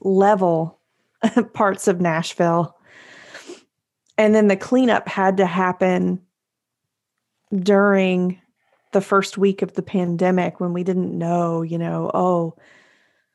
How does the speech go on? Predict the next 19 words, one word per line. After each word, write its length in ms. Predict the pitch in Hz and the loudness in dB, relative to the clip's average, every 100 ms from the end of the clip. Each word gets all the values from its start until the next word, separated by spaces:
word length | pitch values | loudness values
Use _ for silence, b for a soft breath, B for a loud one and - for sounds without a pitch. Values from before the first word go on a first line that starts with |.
| b _ _ _ _ _ - - - - _ _ - | b _ _ _ _ _ -20 -20 -20 -20 _ _ -12
how 340 | - 180 180 | -6 0 0
bad 320 | 175 165 170 | 0 -2 -2
everything 400 | 175 175 170 196 180 | -4 -6 -4 -4 -2
would 140 | 170 | -4
be 220 | 185 180 | -4 -4
and 100 | 175 | -4
what 140 | 180 - | -6 -8
was 120 | 180 | -6
going 360 | 180 175 170 | -4 -4 -4
on. 280 | 180 180 180 | -4 -4 -4
And 240 | 175 175 - | -6 -8 -8
there 160 | 190 170 | -6 -2
were 60 | |
a 40 | 175 | -2
lot 180 | 175 175 | -2 -2
of 100 | 175 | -2
unknowns. 760 | 170 170 175 180 180 180 180 | -4 -4 -4 -4 -4 -8 -8
And 180 | 175 175 | -10 -10
so 380 | - 180 180 | -8 -8 -8